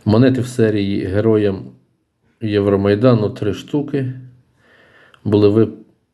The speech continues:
відкарбовані і введені в обіг одночасно. Здається, до, до друков-, до чеканка проходила ще в дві тисячі шістнадцятому році.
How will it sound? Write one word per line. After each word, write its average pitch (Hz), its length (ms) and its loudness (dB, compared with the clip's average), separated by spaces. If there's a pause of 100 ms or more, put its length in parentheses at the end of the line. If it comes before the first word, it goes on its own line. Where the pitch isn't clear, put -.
(380)
відкарбовані 101 1000 -2 (440)
і 95 60 -8
введені 101 440 0
в 98 120 0
обіг 120 340 0 (800)
одночасно. 104 920 -4 (1300)
Здається, 101 480 0 (140)
до, 107 640 2
до 107 120 -2
друков-, 110 460 2
до 110 160 0
чеканка 123 540 -2
проходила 113 640 -2 (160)
ще - 200 -8
в 98 40 -6
дві 98 120 -6
тисячі 113 280 -6
шістнадцятому 95 720 -2
році. 90 360 -2